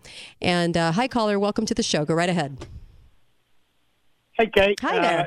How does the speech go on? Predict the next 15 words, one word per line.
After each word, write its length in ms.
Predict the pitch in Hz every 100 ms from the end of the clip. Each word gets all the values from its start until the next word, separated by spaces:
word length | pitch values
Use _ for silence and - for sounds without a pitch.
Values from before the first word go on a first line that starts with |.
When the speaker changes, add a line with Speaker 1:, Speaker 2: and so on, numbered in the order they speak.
| 165
Speaker 2:
enjoying 380 | 165 185 190
the 100 | 170
show 160 | - 185
today. 240 | 170 175
You 160 | 175 175
Speaker 1:
Thank 220 | 208 233
Speaker 2:
got 100 | 160
Speaker 1:
you. 60 | 156
Speaker 2:
a 40 |
great 180 | 160 156
show 160 | - 156
going 240 | 139 143
today. 320 | 135 131 131 - -
Speaker 1:
Thanks. 520 | 269 170 160 - - 175
Speaker 2:
Um, 360 | 175 170 151